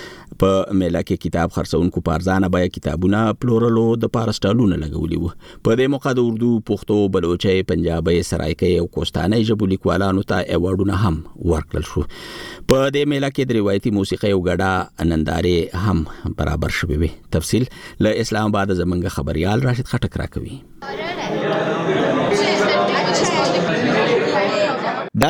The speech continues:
Speaker 2: د ښه خلکو د ګڼې ګوڼې غږونه دي چې په پاکستان نیشنل کونسل اف آرټس کې د کتابونو په یو سټال راغونډ دي، چېرته چې د مورنیو ژبو په مناسبت د درې ورځنۍ میلې تابع د انډس کلچر فورم لخوا شوې وه. میله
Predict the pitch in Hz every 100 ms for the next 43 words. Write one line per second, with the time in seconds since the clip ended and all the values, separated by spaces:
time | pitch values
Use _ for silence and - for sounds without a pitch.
0 | 185 190 214 208 208 208 180 143 170 180
1 | 180 180 143 135 175 180 165 139 120 131
2 | 110 160 160 147 151 156 147 - 147 143
3 | 156 113 104 - 131 139 156 131 - 107
4 | 104 131 135 110 101 - 120 127 95 90
5 | 87 95 90 85 78 92 - 143 143 156
6 | 151 139 117 110 117 139 127 131 123 110
7 | 101 104 92 113 131 - 104 107 101 95
8 | 104 120 127 113 117 117 107 117 113 107
9 | - 135 135 135 - 120 120 123 117 -
10 | 117 110 95 - 113 - 90 82 76 76
11 | 87 _ - 123 147